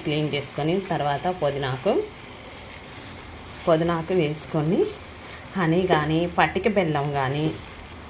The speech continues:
వేసుకొని ఉదయాన్నే ఇది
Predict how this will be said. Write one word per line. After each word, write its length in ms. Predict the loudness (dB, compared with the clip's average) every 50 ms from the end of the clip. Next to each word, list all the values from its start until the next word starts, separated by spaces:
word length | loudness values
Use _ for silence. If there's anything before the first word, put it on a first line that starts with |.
| -16 -16 -16 -14 -14 -14 -14 -12 -6 -2 0
వేసుకొని 600 | 2 2 0 0 -4 -2 -2 0 2 4 4 2 2 0 -4 -10 -14 -16 -14 -8 -8 -6 -6 -6 -10 -12 -12 -10 -2 0 0
ఉదయాన్నే 560 | 2 4 4 4 4 4 2 2 2 2 2 0 -2 -4 -10 -14 -14 -14 -12 -14 -14 -14 -14 -14 -14 -14 -14 -14 -8 0 2 4
ఇది 140 | 4 4 6